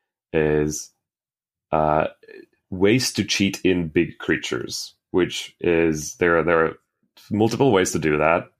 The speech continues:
Uh, one of my favorite ones is Tinker, which is, like, usually a turn one eight eight or a, a whatever, the biggest artifact creature you can imagine. Show and Tell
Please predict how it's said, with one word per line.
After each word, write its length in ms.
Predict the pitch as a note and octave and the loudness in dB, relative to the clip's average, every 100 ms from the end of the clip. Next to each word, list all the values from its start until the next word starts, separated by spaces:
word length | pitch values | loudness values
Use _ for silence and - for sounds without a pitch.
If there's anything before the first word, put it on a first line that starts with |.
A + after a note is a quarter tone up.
| _ _ | _ _
Uh, 280 | D#2 D#2+ D#2 | -4 -2 0
one 200 | D#2 F#2 | 0 2
of 60 | G#2 | 2
my 160 | G#2+ | 2
favorite 440 | A2 E2+ E2 E2 - | 2 2 2 0 0
ones 420 | D#2+ D#2+ D#2 - | 0 0 -4 -2
is 540 | D#2+ D#2 D#2+ D2+ - _ | 0 2 0 -2 -10 _
Tinker, 540 | - D#2+ D#2+ E2+ - _ _ _ _ _ _ - _ _ _ _ _ _ _ _ _ | -2 0 2 0 -2 _ _ _ _ _ _ -20 _ _ _ _ _ _ _ _ _
which 200 | - - | -10 -2
is, 260 | E2+ D2 - | -2 -2 0
like, 280 | D2+ D2 - - | -2 -2 -6 -2
usually 380 | F#2 E2 D#2+ | 0 2 2
a 80 | D#2 | 0
turn 320 | - D#2 D2+ | 0 0 2
one 480 | D2+ D2+ D2+ D2 - _ _ _ _ _ - | 2 0 0 -4 -8 _ _ _ _ _ -4
eight 200 | E2 - | -2 0
eight 360 | D#2+ E2 E2 - - | 2 2 0 -4 -8
or 180 | D#2+ | -4
a, 280 | D2+ D2+ D2 - | -2 0 -2 -4
a 100 | - _ _ _ _ _ _ _ _ _ _ _ _ _ _ _ _ _ | -10 _ _ _ _ _ _ _ _ _ _ _ _ _ _ _ _ _
whatever, 500 | F#2 F#2+ F#2 F2+ F2 | 0 4 4 4 2
the 120 | F2 | 2
biggest 280 | F2+ G2+ - | 0 0 2
artifact 420 | F2+ F2+ F#2 - | 2 2 0 -2
creature 340 | - F2+ - F2+ | -4 -4 0 0
you 160 | D#2 | 0
can 120 | D#2 | -2
imagine. 560 | D#2+ D2+ C#2+ C2+ C#2 E2 _ _ _ _ _ _ _ _ _ _ - | 0 0 -2 -6 -8 -12 _ _ _ _ _ _ _ _ _ _ -6
Show 280 | - F2 | 0 2
and 100 | F2+ | 2
Tell 280 | G2 F#2 G#2+ | 2 2 2